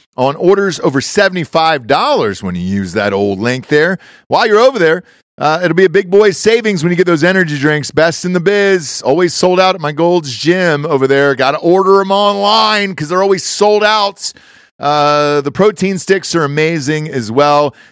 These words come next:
You know First Form. They're the best in the biz. Go to first form dot com forward slash drinking bros today for free shipping on orders over seventy-five dollars. Next up, we got ghostbed dot com forward slash drinking bros.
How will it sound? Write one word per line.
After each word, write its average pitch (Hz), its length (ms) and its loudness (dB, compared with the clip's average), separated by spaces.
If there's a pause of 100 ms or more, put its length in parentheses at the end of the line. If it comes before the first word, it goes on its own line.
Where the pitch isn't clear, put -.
You 294 180 0
know 107 260 0
First 92 420 -6
Form. 117 280 0
They're 151 180 2
the 143 100 0
best 196 420 -2
in 120 160 0
the 98 80 -2
biz. 101 560 0 (300)
Go 120 80 0
to 120 80 -2
first - 300 -2
form 185 220 0
dot 160 220 0
com 139 340 -2
forward 127 280 0
slash 117 380 -2
drinking 110 360 -4
bros 95 360 0
today 170 720 0 (400)
for 120 120 -6
free 254 280 -2
shipping 143 640 -2
on 135 200 0
orders 139 560 -2
over 117 380 0
seventy-five 110 1040 -6
dollars. 240 600 -2 (260)
Next 294 220 -2
up, 240 80 0
we 233 80 -2
got 208 140 -2
ghostbed 131 760 -2
dot 117 400 -4
com 107 640 -4
forward 104 360 -2
slash 107 600 -6
drinking 95 800 -8
bros. 90 580 -4